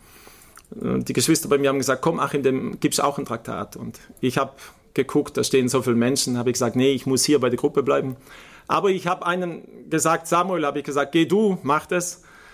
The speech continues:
Und er ging und hat ihm eins gegeben. Und noch ein anderer Bruder, unabhängig davon, hat ihm auch zwei gegeben.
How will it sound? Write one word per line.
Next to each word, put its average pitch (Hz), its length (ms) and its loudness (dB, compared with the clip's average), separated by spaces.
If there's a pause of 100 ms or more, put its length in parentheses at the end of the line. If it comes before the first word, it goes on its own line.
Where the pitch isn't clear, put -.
(200)
Und 143 180 4
er 135 100 4
ging 185 320 4
und 139 200 0
hat 151 160 -2
ihm 151 120 -4
eins 143 280 -2
gegeben. 170 440 2
Und 147 180 0
noch 202 200 2
ein 180 80 -2
anderer 175 300 0
Bruder, 180 460 2
unabhängig 180 540 0
davon, 156 380 0
hat 160 140 -2
ihm 151 100 2
auch 165 200 2
zwei 175 360 0
gegeben. 208 480 -2